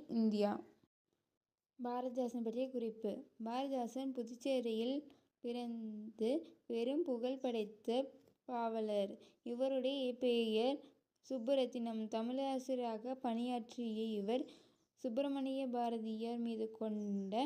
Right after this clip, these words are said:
பற்றுதலால் பாரதிதாசன் என்று தம் பெயரை மாற்றிக்கொண்டனர். பாரதிதாசன் தம் எழுச்சிமிக்க எழுத்தால் புரட்சி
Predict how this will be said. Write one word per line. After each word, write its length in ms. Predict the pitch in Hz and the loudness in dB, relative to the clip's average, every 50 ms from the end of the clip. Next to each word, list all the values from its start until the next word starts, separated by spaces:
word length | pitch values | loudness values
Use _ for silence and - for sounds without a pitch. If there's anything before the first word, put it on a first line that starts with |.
| 320 - - - - - _ _ _ _ | 0 -2 -8 -18 -20 -20 _ _ _ _
பற்றுதலால் 1040 | 233 220 220 220 - - 269 - - 240 220 - - 247 233 220 214 226 262 320 349 - - - - - - - 240 | 0 0 0 -2 -4 -4 -2 -2 -2 -2 -4 -4 -2 0 2 2 4 4 4 4 2 0 -4 -16 -20 -20 -12 -6 -2
பாரதிதாசன் 720 | 233 233 240 247 262 247 269 262 262 254 262 269 269 254 247 | 2 4 4 4 4 4 4 4 4 2 2 2 2 2 2
என்று 400 | 233 226 220 214 214 214 226 262 269 | 2 2 2 2 2 4 4 4 4
தம் 240 | 262 269 254 240 226 | 4 4 2 4 4
பெயரை 400 | 240 226 226 233 233 233 240 254 | 2 2 4 4 4 4 4 4
மாற்றிக்கொண்டனர். 960 | 247 240 226 220 220 247 240 233 233 226 220 214 220 214 214 208 202 190 196 - - - - - _ _ - | 4 2 2 0 -2 -2 -2 0 2 2 4 4 4 4 4 4 2 2 0 -4 -12 -20 -20 -20 _ _ -4
பாரதிதாசன் 640 | 214 214 233 247 254 254 269 254 240 247 269 269 269 269 | -2 0 0 0 0 0 0 0 0 0 -2 -2 -2 -2
தம் 180 | 254 240 233 233 | -2 0 0 0
எழுச்சிமிக்க 840 | 226 220 226 233 233 - 277 262 254 254 220 214 208 - - - 247 254 269 | 0 0 0 -2 0 0 2 2 2 2 2 0 -2 -4 -4 0 2 4 4
எழுத்தால் 560 | 262 233 220 226 233 233 - - 220 240 254 254 | 4 4 4 4 2 0 2 2 2 2 2 2
புரட்சி 380 | - 247 247 247 247 247 269 | 4 6 6 6 4 0 -4